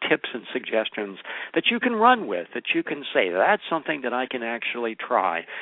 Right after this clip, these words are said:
Get out a paper and a writing utensil. You're gonna get some suggestions today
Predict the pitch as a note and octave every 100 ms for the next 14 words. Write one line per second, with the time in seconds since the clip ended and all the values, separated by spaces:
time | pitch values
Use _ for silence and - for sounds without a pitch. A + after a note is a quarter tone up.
0 | - - - E3 F#3 F3 D3+ C3 - F#3
1 | G3 G#3 G#3+ G#3 - B2+ A2+ A2 G#2+ F#2
2 | G#2 E3+ F#3 F3+ F3+ - E3 D#3+ F3 D#3+
3 | B2+ F#3+ G#3 A3 G3 E3 D#3+ - B2+ -
4 | C3 - D#3 D#3+ - - D3 C#3+ B2+ -
5 | - B2+ A2+ F#2 F2